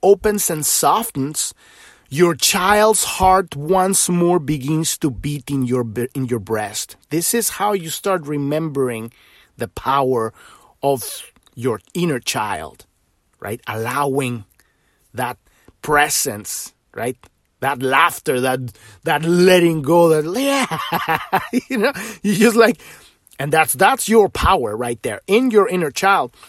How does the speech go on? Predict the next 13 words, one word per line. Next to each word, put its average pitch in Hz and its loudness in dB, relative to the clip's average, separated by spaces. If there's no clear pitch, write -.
So - 2
you 185 6
will 311 4
undergo 214 4
a 180 4
rebirth 175 -2
as 151 -4
your 156 0
cities 208 -2
begin 151 -4
to 165 -8
be 143 -12
catalyzed. 127 -6